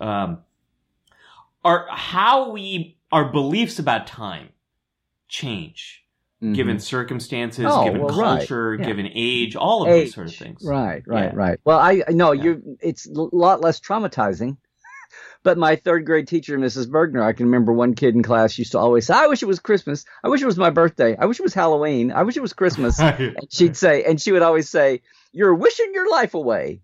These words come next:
Speaker 2: And which I was like, "Okay." But anyway, but it's that same concept without the, "My dad just died," but right.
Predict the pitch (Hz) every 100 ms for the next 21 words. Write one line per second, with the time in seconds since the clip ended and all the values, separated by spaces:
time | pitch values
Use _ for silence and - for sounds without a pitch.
0 | _ _ _ 147 139 127 - - 165 165
1 | 151 151 165 139 - 87 - - 180 113
2 | 104 151 - - - - 135 120 143 82
3 | 101 214 220 240 175 233 185 - 160 151
4 | 117 123 127 117 - 101 - 117 107 120
5 | 104 95 - 92 82 85 110 - 104 76